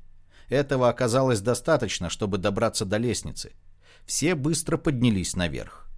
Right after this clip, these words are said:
Туров провел своих спутников к алтарю. Там их встретили фрески и тускло сияющие позолоченными окладами иконы, освещенные дрожащим пламенем свечей.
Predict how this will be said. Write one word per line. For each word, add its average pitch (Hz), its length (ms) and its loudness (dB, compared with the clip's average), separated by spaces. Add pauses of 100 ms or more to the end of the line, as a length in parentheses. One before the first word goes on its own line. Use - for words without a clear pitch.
(540)
Туров 123 380 0
провел 101 340 2
своих 92 320 -2
спутников 110 600 -2
к - 60 -10
алтарю. 98 460 -2 (880)
Там 165 300 4
их 156 160 -2
встретили 156 560 2
фрески 143 480 2
и 143 240 2
тускло 160 460 2
сияющие 123 720 2
позолоченными 110 800 2
окладами 101 760 0
иконы, 98 460 2 (100)
освещенные 127 680 0
дрожащим 117 640 0
пламенем 87 480 0
свечей. - 560 -6